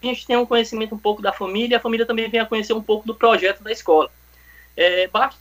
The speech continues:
o comparecimento à escola para que a gente, então, tenha essa conversa, esse diálogo, e aí pode ser efetivado sua matrícula.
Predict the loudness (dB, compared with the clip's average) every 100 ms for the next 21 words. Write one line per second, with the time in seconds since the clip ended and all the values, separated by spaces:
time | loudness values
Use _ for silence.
0 | -18 -12 -8 -4 -4 -4 -8 -8 -8 -8
1 | -6 -6 -6 -6 -6 -8 -8 -8 -6 0
2 | 0 0 2 2 2 -2 2 2 0 -8
3 | 0 2 4 2 -4 -4 -6 -8 -4 -4
4 | -4 -6 -2 -2 -2 -6 -6 -8 -12 -10
5 | -12